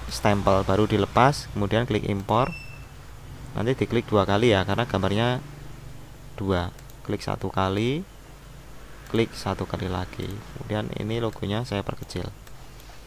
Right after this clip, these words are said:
Kemudian untuk pembuatan stempel ini sebenarnya ada ukurannya. Sebenarnya untuk ukuran stempel itu bebas ya.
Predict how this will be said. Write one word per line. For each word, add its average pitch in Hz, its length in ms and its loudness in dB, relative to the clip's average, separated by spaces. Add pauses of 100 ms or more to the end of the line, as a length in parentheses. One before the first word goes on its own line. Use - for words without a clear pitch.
(540)
Kemudian 143 720 8
untuk 135 240 4
pembuatan 123 320 8
stempel 113 560 4
ini 139 320 2
sebenarnya 117 400 4
ada 101 220 6 (720)
ukurannya. 120 640 4 (2500)
Sebenarnya 143 320 0
untuk 107 80 6
ukuran 123 240 8
stempel 127 400 8
itu 156 400 0 (240)
bebas 127 320 2
ya. 95 140 -4